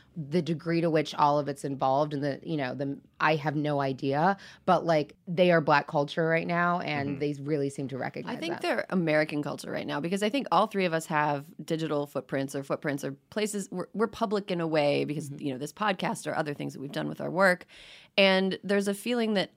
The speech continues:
Speaker 3: that I have that's like, what, what about me am I willing to have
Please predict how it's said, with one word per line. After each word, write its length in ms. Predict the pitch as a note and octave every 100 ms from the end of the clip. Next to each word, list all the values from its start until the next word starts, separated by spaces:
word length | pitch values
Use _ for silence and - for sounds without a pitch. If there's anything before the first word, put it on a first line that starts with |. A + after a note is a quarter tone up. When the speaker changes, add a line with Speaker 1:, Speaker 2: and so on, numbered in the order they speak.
| -
Speaker 3:
that 140 | E3 F3
I 160 | G#3+
have 420 | G3+ D3+ C#3+ C3 - _ _ -
that's 260 | E3+ -
like, 260 | E3 D3+ -
what, 260 | G3 F#3 G#3 -
what 160 | F3 G#3+
about 300 | F#3+ E3+ E3
me 120 | D#3
am 100 | D3
I 100 | D3+
willing 300 | D3 D3 D3
to 120 | D3
have 300 | D3 C#3+ C#3+